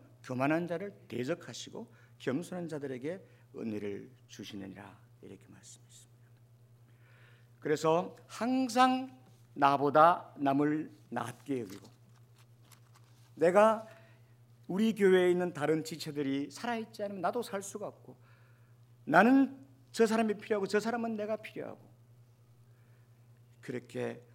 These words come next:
우리가 온전히 한 몸이라는 이 의식 속에 하나님이 부어주신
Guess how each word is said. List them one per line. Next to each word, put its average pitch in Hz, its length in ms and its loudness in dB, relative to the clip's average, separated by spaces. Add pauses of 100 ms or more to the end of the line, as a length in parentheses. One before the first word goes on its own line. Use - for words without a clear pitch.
우리가 113 180 -8
온전히 175 540 -8
한 - 280 -18
몸이라는 208 480 -4
이 202 240 -8
의식 139 400 -6
속에 110 520 -8 (560)
하나님이 202 460 0
부어주신 196 800 0